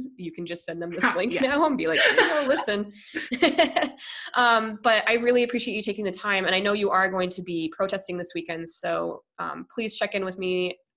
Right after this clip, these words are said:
Speaker 1: so I know that you're safe. I'm gonna keep my eyes on your Instagram story. Um, and just know that I'm there with you, even though I physically cannot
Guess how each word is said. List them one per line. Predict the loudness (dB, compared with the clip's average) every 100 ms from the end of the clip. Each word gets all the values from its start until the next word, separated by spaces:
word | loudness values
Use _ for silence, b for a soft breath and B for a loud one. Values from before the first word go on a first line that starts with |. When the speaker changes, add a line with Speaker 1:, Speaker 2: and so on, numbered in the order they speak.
| _
Speaker 1:
so | -12 -4
I | -4
know | -2 -4
that | -4
you're | -6
safe. | -8 -2 0 0
I'm | -4
gonna | -4 -4 -6 _
keep | -10
my | -4 -2
eyes | -2
on | -4
your | -8
Instagram | -10 -10 -8 -6 -6
story. | -6 -4 -2 -2 -4 B B B B
Um, | 0 2 0 -4 -6
and | -2 0 0 -4 -6
just | -6 -2
know | 2 2
that | 2
I'm | 0
there | 0 0
with | 0 -2 -4
you, | -8
even | -6 -8
though | -8
I |
physically | -8 -14 -16 -20
cannot | -20 -18